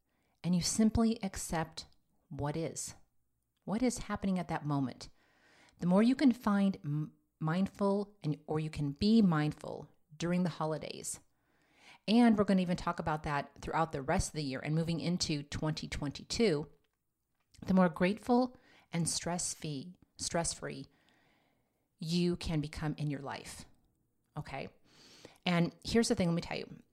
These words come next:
Last Saturday, I went with a group of girlfriends and we went on this, um, nature walk with a girlfriend of mine that put it on.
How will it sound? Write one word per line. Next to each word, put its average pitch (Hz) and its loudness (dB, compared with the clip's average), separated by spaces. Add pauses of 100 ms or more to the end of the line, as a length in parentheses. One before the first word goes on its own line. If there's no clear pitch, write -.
(180)
Last 165 -2
Saturday, 143 -2 (920)
I 170 2
went 170 2
with 175 -2
a 175 -6
group 160 -4
of 170 -4
girlfriends 147 -2
and 147 -4
we 165 0
went 160 0
on 143 -2
this, 135 -2
um, 139 -2 (100)
nature 147 -2
walk 139 -4
with 147 -8
a 151 -6
girlfriend 143 -4
of 143 -2
mine 131 -2
that - -8
put 147 -4
it 160 -4
on. 135 -4